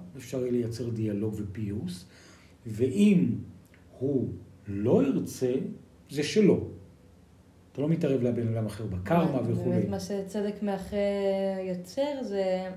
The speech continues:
Speaker 2: גם זה המקום של הנפגע לסלוח, וגם את המקום של הפוגע לקחת אחריות ולכפר על המעשים שלו, אם אפשר, כמה, ועד כמה שאפשר.
Speaker 1: סיירה ליאון, דוגמה מספר ארבע.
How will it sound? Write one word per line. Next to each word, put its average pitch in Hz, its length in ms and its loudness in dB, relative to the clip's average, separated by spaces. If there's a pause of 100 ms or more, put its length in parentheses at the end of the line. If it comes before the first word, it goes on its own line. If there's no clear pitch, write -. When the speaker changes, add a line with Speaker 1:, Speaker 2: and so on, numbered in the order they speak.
(640)
Speaker 2:
גם 220 220 2
זה 208 120 -4
המקום 208 360 -2
של 208 120 -4
הנפגע 190 500 -2
לסלוח, 190 640 -2 (480)
וגם 220 640 0
את 247 60 -8
המקום 240 460 -4
של 240 100 -6
הפוגע 233 460 -2
לקחת 208 400 -4
אחריות 190 640 -2 (280)
ולכפר 185 520 -2
על 190 180 0
המעשים 208 440 -2
שלו, 196 200 -4
אם 170 200 -4
אפשר, 180 240 -6 (460)
כמה, 190 240 -2 (220)
ועד 214 320 2
כמה 180 180 -2
שאפשר. 175 380 -6 (580)
Speaker 1:
סיירה 214 360 8
ליאון, 233 440 8
דוגמה 110 240 2
מספר 190 400 4
ארבע. 175 300 6